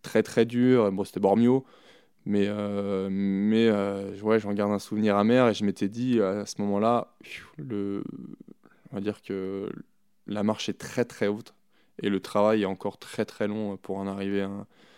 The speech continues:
à ce niveau-là. Alors, euh, c'est sûr que ça donne, euh, c'est un avant-goût et que moi, je les vois maintenant, les jeunes, quand ils débarquent avec nous, ils, ils ont tous les mêmes sentiments que moi. C'est sûr que la marche entre la Coupe d'Europe et la Coupe du Monde est énorme en descente. Et, euh,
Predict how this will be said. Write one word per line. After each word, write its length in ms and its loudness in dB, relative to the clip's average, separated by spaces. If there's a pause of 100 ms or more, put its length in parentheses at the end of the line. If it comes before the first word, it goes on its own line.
(220)
à 60 -10
ce 140 -10
niveau-là. 320 4
Alors, 320 -2
euh, 260 -2
c'est 160 -12
sûr 240 -6
que 100 -16
ça 160 -12
donne, 220 -8
euh, 200 -8 (1120)
c'est 140 -6
un 120 4
avant-goût 680 8
et 200 6
que 340 2
moi, 180 2
je 120 -6
les 60 4
vois 200 8
maintenant, 220 4
les 100 0
jeunes, 200 -2
quand 120 -4
ils 60 -4
débarquent 300 -2
avec 160 -4
nous, 120 0
ils, 340 -10 (160)
ils 140 -16
ont 40 -8
tous 220 -10
les 60 0
mêmes 160 0
sentiments 360 -4
que 100 -6
moi. 120 2
C'est 140 -10
sûr 220 -14
que 460 -4
la 140 -2
marche 300 0
entre 200 -2
la 80 0
Coupe 180 -16
d'Europe 280 0
et 40 -2
la 80 -2
Coupe 180 -10
du 80 -6
Monde 200 -6
est 140 -8
énorme 320 0
en 60 -2
descente. 440 -4 (760)
Et, 160 -4
euh, 560 -4